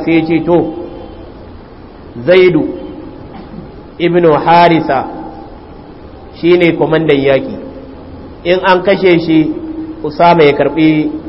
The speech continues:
a, Ja'far ya karbi tuta. In an kashe shi, Abdullahi bin Rawaha." Haka manzo Allah ya jera su, in ban manta ba, a hadisi.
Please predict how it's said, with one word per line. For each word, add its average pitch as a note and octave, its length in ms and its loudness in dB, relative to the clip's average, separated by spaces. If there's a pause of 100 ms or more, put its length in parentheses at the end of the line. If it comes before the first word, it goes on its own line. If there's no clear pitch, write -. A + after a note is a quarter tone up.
(720)
a, E3+ 180 6
Ja'far E3+ 380 2
ya D3+ 100 4
karbi C#3+ 260 -2
tuta. D3 340 -4 (560)
In F3+ 100 0
an F#3 160 4
kashe F#3 300 4
shi, F#3 80 0
Abdullahi D3+ 500 2
bin C#3 100 0
Rawaha." A#2 440 0 (800)
Haka F#3 260 2
manzo F3 200 6
Allah F3+ 260 4
ya D#3+ 60 6
jera D#3+ 280 4
su, - 100 -6
in E3 160 -2
ban D#3 140 2
manta D3 300 2
ba, C#3+ 160 0
a B2 40 0
hadisi. B2 340 -6